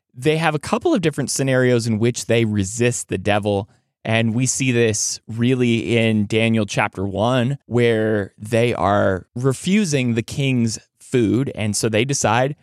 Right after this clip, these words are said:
"We're not gonna eat the food that the king wants to offer us and defile ourselves in that way."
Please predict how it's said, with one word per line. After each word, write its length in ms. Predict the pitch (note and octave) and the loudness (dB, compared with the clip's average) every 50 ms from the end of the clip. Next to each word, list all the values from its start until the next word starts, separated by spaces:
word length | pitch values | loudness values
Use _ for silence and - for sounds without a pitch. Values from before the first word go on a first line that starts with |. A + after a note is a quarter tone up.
| _ _ _ _ | _ _ _ _
"We're 280 | C3 B2+ - G3+ C4+ | -6 -2 0 0 2
not 200 | C4 B3+ A#3+ G3+ | 2 2 2 2
gonna 160 | - G3+ G3+ D#3+ | 0 0 0 0
eat 260 | - - D#3 C3 - - - | 0 0 -2 -2 -2 -2 -4
the 80 | G2+ G2+ | -4 -4
food 440 | - - A#2+ A#2 G2+ G2+ F2+ D#2+ D2+ | 0 2 2 2 2 2 0 -2 -2
that 200 | G2 F2+ E2 - | -2 -2 -2 -4
the 80 | - | -10
king 420 | - - B2 A2+ F#2+ F#2+ F#2+ F2 - - _ | -4 -2 -2 0 0 0 -2 -4 -6 -10 _
wants 320 | - A2 A2 G2+ F#2 - - | -4 -2 -2 -2 -2 -4 -4
to 100 | - E2 | -2 0
offer 380 | D2 G2 F#2+ F2+ - F2+ F#2 | 0 0 0 0 -2 -2 -2
us 240 | E2+ C#2 D2 - - - _ _ _ _ _ | -2 -2 -4 -10 -14 -18 _ _ _ _ _
and 160 | - F#2+ G2 | -2 -2 0
defile 520 | F#2+ G#2+ - - B2 B2 A#2 A#2+ A2+ F#2+ G#2 | 0 -2 -2 -2 0 0 2 2 2 2 2
ourselves 480 | G2+ F#2 G2 - - G2+ G2 F#2+ G2+ - | 0 0 0 0 2 2 2 2 0 -2
in 80 | G2+ F#2+ | -2 0
that 200 | G2 G2 - - | 0 -2 0 0
way." 260 | G#2+ G2 G2 G2 - | 2 2 2 0 -2